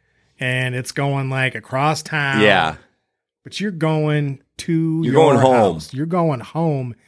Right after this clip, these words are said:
Speaker 1: and you're making money to do it.
Speaker 2: Right, and you're not gonna walk up to the third floor?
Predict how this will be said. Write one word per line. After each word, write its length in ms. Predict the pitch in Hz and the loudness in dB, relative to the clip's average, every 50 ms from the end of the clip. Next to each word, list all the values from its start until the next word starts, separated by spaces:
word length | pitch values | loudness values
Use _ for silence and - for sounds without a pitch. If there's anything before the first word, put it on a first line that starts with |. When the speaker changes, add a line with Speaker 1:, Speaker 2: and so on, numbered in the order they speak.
| _ _ _ - | _ _ _ -8
Speaker 1:
and 140 | 151 139 139 | -6 -4 -4
you're 140 | 135 131 123 | -4 -4 -6
making 460 | 123 131 143 165 185 185 - 190 180 | -6 -4 -2 -2 -2 -2 -4 -6 -4
money 360 | 170 165 165 165 151 147 143 | -2 0 0 0 0 0 -2
to 140 | 127 - 143 | -2 -4 -6
do 300 | 135 127 139 139 131 107 | -4 0 0 0 0 -2
it. 120 | 92 _ _ _ _ - | -6 _ _ _ _ -2
Speaker 2:
Right, 260 | 117 117 120 110 92 - | 4 4 4 4 4 2
and 100 | - 113 | 0 2
you're 100 | 113 117 | 2 4
not 180 | 113 113 113 117 | 4 4 4 4
gonna 180 | - 127 117 107 | 2 2 2 2
walk 360 | 104 98 101 104 107 104 - | 2 4 4 2 2 2 0
up 140 | 110 104 - | -2 -2 -2
to 120 | 120 110 | -4 -4
the 100 | 95 95 | -4 -6
third 300 | - - 107 101 98 92 | -4 -2 -2 -2 -2 -4
floor? 460 | - - 87 87 90 95 110 117 _ | -8 -8 -6 -4 -4 -4 -4 -6 _